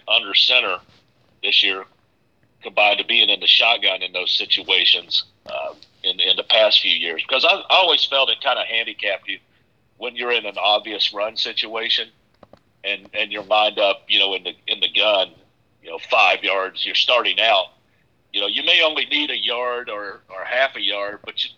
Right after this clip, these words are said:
in all actuality, you need to get five or six to pick it up, uh, when you're lined up like that. And I, I think just schematically, they're gonna be in a better position maybe to execute some of those this year.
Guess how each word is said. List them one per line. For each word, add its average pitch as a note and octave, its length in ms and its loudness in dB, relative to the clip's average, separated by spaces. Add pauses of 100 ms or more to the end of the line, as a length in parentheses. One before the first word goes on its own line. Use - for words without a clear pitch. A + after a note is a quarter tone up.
(280)
in B2 120 -12
all B2 360 -2 (140)
actuality, A2+ 800 -2
you G2+ 120 -2
need G#2 260 -4
to G#2 60 -10
get G2+ 220 0
five G#2 260 2
or F#2 60 -4
six - 420 -2
to - 80 -8
pick G#2+ 240 -10
it F#2+ 80 -6
up, - 360 -4 (960)
uh, - 260 -14
when F#2+ 180 -6
you're F#2+ 100 -8
lined G2 240 2
up G2+ 140 -4
like F#2 140 -2
that. F#2 180 -4
And A2+ 160 2 (180)
I, A#2+ 80 2
I B2 40 0 (120)
think D3+ 240 2
just C3+ 300 2
schematically, A#2 680 -2
they're A2 120 -4
gonna A2 180 -6
be G#2+ 200 -2
in G2 100 -4
a F#2+ 40 -6
better G#2+ 280 -4 (720)
position A2+ 540 -2
maybe G2+ 240 -2
to G2+ 60 -6
execute G2 560 -4
some F#2 160 -4
of F#2 80 -18
those F#2 200 -6
this - 180 0
year. G2 120 -10